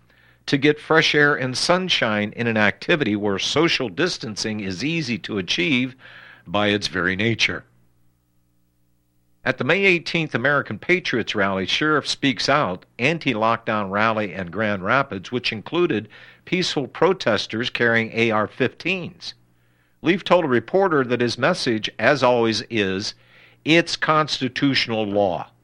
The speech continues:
Thus asked, when asked by a reporter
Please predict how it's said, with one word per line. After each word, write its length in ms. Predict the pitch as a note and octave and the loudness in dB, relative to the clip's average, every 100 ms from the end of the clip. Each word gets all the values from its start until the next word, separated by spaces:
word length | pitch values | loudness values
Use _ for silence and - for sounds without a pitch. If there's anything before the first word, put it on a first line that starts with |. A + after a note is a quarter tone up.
| _ - | _ -2
Thus 240 | B2+ B2+ - | 0 0 -2
asked, 540 | B2+ D3 B2 A#2 - - _ _ _ _ _ _ - | 2 4 4 0 -8 -14 _ _ _ _ _ _ -2
when 180 | B2+ | 2
asked 300 | B2 C#3 D3 | 4 4 2
by 140 | B2 G#2+ | -2 -2
a 60 | |
reporter 600 | F2+ F2+ - G#2 F#2+ B2 | -2 -4 -4 -2 -2 -4